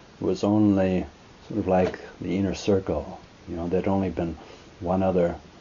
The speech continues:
Western monk who'd gone to stay with him, and he came back and said, "That's the place to go." And, uh, so I asked,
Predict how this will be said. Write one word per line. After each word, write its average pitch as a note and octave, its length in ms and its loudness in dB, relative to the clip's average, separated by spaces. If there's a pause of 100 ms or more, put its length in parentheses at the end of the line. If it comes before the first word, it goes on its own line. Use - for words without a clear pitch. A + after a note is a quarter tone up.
(120)
Western F#2 400 -4
monk F2 280 0
who'd - 160 -8
gone F#2 180 -2
to E2+ 60 -4
stay F2+ 300 2
with F2 220 -2
him, E2+ 440 -2
and D#2 160 -6 (300)
he G#2 80 -4
came F2 240 -4
back E2+ 420 -2
and D2+ 320 -6
said, - 260 -8 (600)
"That's - 280 -16
the G#2+ 60 -8
place - 300 -8
to - 120 -18
go." E2 440 -6 (180)
And, D#2 460 -10
uh, D2+ 200 -6 (480)
so F2+ 140 -2
I F2 140 0
asked, F#2+ 400 -4